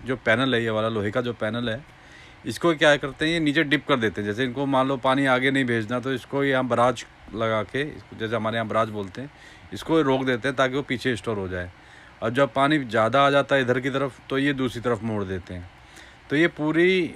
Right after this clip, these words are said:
लंदन के अंदर यही जो रिवर है, ये घूमती रहती है। तो ये basically ये यहाँ के पौधों के लिए, यहाँ के लोगों के लिए जीवनदायिनी हो जाती है, क्योंकि यहाँ लोग fishing करते हैं, फिशरमैन्स होते हैं, और यहाँ इतने सारे पौधे हैं, ये कैसे रहेंगे?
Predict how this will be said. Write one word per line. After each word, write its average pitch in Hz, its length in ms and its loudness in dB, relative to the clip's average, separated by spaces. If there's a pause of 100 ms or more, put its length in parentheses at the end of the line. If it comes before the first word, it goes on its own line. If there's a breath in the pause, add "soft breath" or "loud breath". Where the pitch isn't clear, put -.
(140)
लंदन 135 560 0
के 151 100 -2
अंदर 143 240 -2
यही 143 440 0
जो 165 140 2
रिवर 139 340 -2
है, 147 140 0
ये 147 120 0
घूमती 113 420 -4
रहती 92 320 -4
है। 87 80 -8
तो 131 160 -8
ये 151 180 0
basically 147 480 -2 (540 loud breath)
ये 151 180 2
यहाँ 127 300 4
के 151 120 -2
पौधों 123 400 0
के 131 160 -2
लिए, 127 220 0
यहाँ 120 300 2
के 139 140 -4
लोगों 127 340 -2
के 127 160 -2
लिए 123 240 -2
जीवनदायिनी 120 580 0
हो 107 80 -4
जाती 101 260 -6
है, 101 60 -8
क्योंकि 113 200 -6
यहाँ 123 180 0
लोग 120 160 -4
fishing 123 400 -6 (800 loud breath)
करते 113 300 -4
हैं, 113 120 -2
फिशरमैन्स 117 540 -4
होते 107 240 -8
हैं, 101 220 -8 (460 loud breath)
और 113 160 -2
यहाँ 120 160 2
इतने 131 220 -2
सारे 127 220 2
पौधे 120 300 -4
हैं, 127 60 0
ये 127 100 -2
कैसे 120 340 -2
रहेंगे? 110 420 -4